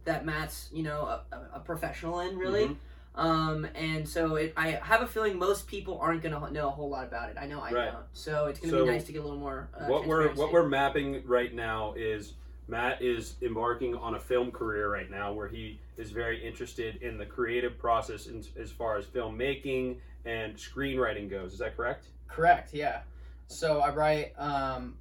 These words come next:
Speaker 3: primarily scripts and, um, try and be as creative as possible and think outside the box. And,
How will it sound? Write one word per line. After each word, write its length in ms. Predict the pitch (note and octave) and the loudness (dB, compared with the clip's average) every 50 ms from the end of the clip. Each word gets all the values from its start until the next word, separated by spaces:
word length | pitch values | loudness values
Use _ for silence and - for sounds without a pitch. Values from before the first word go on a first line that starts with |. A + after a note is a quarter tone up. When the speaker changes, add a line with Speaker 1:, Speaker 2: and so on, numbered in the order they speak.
| - - - - - - - - - - | -18 -20 -20 -18 -16 -16 -14 -14 -14 -6
Speaker 3:
primarily 500 | - F3 F3 E3+ E3 D#3+ D#3+ E3 E3 D#3 | 2 4 4 4 4 2 2 2 2 0
scripts 720 | D3 - - - - E3 D#3 D#3 D#3+ D#3 - - - - - - - | -2 -4 -6 -6 -2 0 0 0 0 -2 -4 -10 -12 -12 -14 -10 -8
and, 600 | D3+ D3 C#3+ C#3+ C#3+ C#3 C#3 C#3 C3+ C3+ C3 - - C3+ | -6 -4 -4 -2 -2 -2 -2 -2 -4 -6 -8 -10 -8 -6
um, 460 | C#3 C#3 C3+ C3 B2+ B2 A#2+ A#2 - - - - - - - - - - - - - | -4 -2 -2 -2 -4 -4 -6 -8 -12 -14 -18 -20 -20 -20 -20 -18 -18 -16 -16 -14 -12
try 340 | - - E3+ D#3+ D#3 D#3 D#3 | -2 2 4 4 6 4 4
and 320 | D#3 D#3 C#3+ C#3 C3+ B2 - - - - - C#3 C#3 - - - - | 2 0 0 -2 -4 -8 -10 -12 -14 -14 -14 -14 -16 -16 -16 -14 -6
be 160 | F3 F3+ E3+ | -4 -2 0
as 120 | E3 D#3 - | 0 -2 -4
creative 440 | - - F3+ F3 F3 F3+ F3+ D#3+ D#3 | -6 -6 -2 0 2 2 2 0 -2
as 100 | D3+ - | -4 -6
possible 480 | - D#3 D#3 D3+ D3+ - - D3+ D3 C#3 | -2 0 2 2 2 0 -4 -4 -4 -4
and 160 | B2+ B2+ - - | -4 -6 -8 -10
think 200 | E3 D#3+ D3+ - | -8 -6 -6 -4
outside 540 | - D3 C#3 - - - C#3+ C#3 C#3+ C#3+ | -6 -6 -6 -8 -6 -2 0 0 0 0
the 60 | C#3+ C#3 | -4 -8
box. 540 | - C#3+ C#3 C#3 C#3+ C#3+ D3 C#3+ - - D#3 | -2 2 4 4 6 4 4 0 -2 -4 -8
And, 260 | C#3+ C#3 C3+ B2 A2+ | -6 -6 -6 -8 -10